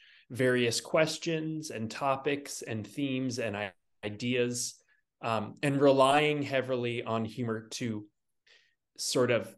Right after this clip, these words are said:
entertain, delight, and keep my readers and lead them wherever I want to take them, even if it is to sometimes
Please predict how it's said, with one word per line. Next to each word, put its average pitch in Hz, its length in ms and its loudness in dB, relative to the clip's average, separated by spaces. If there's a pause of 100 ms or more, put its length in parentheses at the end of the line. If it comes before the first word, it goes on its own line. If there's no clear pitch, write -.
(120)
entertain, 143 580 2
delight, 127 440 2 (100)
and 117 180 -4
keep 165 320 -6
my 151 160 4
readers 165 580 -2 (120)
and 113 260 0
lead 131 300 2
them 123 260 4
wherever 123 460 2
I 113 140 0
want 113 260 0
to 107 40 -4
take - 280 -12
them, 104 240 -10
even 202 280 4
if 170 200 4
it 135 100 4
is 135 220 2
to - 140 -10
sometimes 117 760 -4